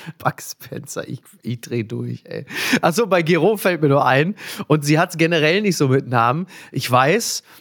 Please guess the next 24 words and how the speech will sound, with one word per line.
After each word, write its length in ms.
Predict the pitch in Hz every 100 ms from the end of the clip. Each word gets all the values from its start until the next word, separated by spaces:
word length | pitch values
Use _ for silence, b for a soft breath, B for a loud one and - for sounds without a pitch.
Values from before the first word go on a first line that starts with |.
| b b b -
äh, 220 | 147 147
Niki 260 | 143 160 190
und 100 | 160
ich, 140 | 170
wir 60 | 165
sind 160 | 156 160
ja 120 | 139
sehr, 260 | 120 156
sehr 120 | 156 147
große 340 | 123 151 139
Fans 260 | 127 139 156
von 160 | 135
Studio 280 | 123 147 127
neun 260 | 127 123 151
bei 100 | 135
Deutschlandfunk 520 | 127 147 135 117 139
Kultur. 480 | - 120 - 135 113
Und 120 | 107
dann 120 | 107
hatte 220 | 110 131 127
Corbinian 520 | 127 120 135 131 117
Frenzel, 500 | - 120 160 170 160
liebe 320 | 127 143 135
Grüße, 540 | 120 123 160 - 185